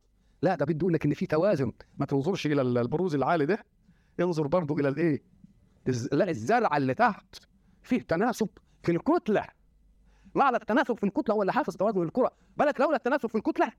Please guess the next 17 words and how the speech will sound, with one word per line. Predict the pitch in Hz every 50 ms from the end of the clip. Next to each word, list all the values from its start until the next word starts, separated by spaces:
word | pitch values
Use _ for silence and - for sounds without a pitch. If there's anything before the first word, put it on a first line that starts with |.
| _ _ _ _ _ -
بمعنى | 143 180 214 262 233 226 214
أنك | 214 214 196 196 202 196 -
لو | 202 190 190
أخذت | 196 185 - 190 - - 185
قطاعا | - - 180 - 160 175 175 175 180 180
من | 185 175 175 175 180 175
محيط | 170 175 - - 165 170 180 - -
أي | 180 185 - _ - 202 233 196
قطعة | 180 - - 185 160
في | -
الأرض | 165 160 151 151 - - _ _ -
إلى | 165 165 160
مركزه | 160 160 165 - 170 117 - - _ _ _ _ _ -
وجبت | 143 147 165 214 - - 165 -
قطاع | 143 - 233 202 -
تاني | - - 220 214 170 139
مقابل، | 107 98 123 - - 208 196 185 254 208